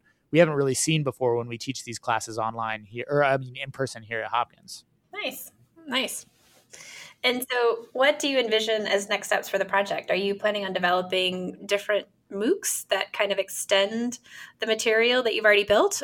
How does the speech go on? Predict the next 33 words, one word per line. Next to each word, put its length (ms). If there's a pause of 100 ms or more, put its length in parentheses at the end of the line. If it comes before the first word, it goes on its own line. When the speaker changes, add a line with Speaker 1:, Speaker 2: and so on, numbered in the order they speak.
Speaker 2:
or 540
what's 240
next 420
for 60
the 80
program? 340 (480)
Speaker 1:
Yeah, 140
for 140
sure. 260
So 160
we, 400
uh, 320 (100)
there's, 380 (120)
uh, 440
there's 180
two 140
parts 260
of 80
it. 140
One 220
is 340
the 180
employment 600
side 180
of 80
this. 160
So 260
we, 360 (220)
we're 80
actually 260
using 340
this, 340 (280)
uh, 160